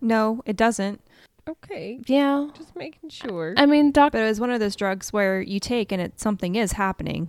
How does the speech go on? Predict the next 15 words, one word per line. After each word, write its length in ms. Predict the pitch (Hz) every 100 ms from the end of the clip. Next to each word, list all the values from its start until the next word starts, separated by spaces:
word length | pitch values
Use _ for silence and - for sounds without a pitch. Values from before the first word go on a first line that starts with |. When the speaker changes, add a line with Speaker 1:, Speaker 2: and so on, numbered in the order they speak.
| -
Speaker 1:
So 180 | - 185
it 60 |
made 200 | 180 185
people 280 | - 240 180
think, 400 | 175 165 160 - _ _ _ -
"It, 120 | -
something's 380 | 330 339 233 220
happening, 560 | 285 359 180 160 202 202
therefore 460 | 208 294 165 156
it's 260 | - 175 -
working." 500 | 247 214 160 151 165 - _ _ -
Speaker 3:
Mm-hmm. 960 | 202 - - 175 - 170 233 160 156 160
Speaker 1:
No. 500 | - - - - 180
<laughs> 840 | 202 208 220 233 226 - 262 - - _ _ _ 320 _ _ _ _ _ - - 226 - _ _ _ 196
Speaker 2:
No. 1600 | 185 190 190 190 190 190 180 - - - 58 50 - - -